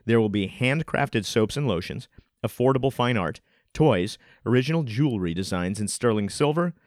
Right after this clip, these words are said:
wheel-thrown high-fire ceramics, also a colorful array of fiber art from quilters, needle masters,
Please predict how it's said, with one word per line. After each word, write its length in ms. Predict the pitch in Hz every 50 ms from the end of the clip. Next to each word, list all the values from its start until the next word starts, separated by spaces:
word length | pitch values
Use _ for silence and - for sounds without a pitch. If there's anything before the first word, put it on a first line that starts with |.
| _ _ _ -
wheel-thrown 640 | 110 127 147 160 147 151 - 143 147 147 147 147 139
high-fire 640 | 113 110 135 135 135 135 135 - 135 131 127 127
ceramics, 640 | 123 - - 113 113 110 110 113 120 123 - - - - _ _ _ _ _ _
also 380 | - - 120 123 - - 135 127
a 100 | - 90
colorful 720 | - - - - 143 156 160 165 151 - - 170 165 -
array 300 | - 131 110 101 90 92
of 120 | 92 101 107
fiber 440 | - - - 123 113 107 - - -
art 220 | 71 85 78 -
from 240 | - 101 92 90 87
quilters, 500 | - - 110 104 110 - 156 175 175 - - _ _ _ _ _
needle 260 | 104 127 151 139 104
masters, 540 | 87 82 73 71 76 - - 78 85 87 -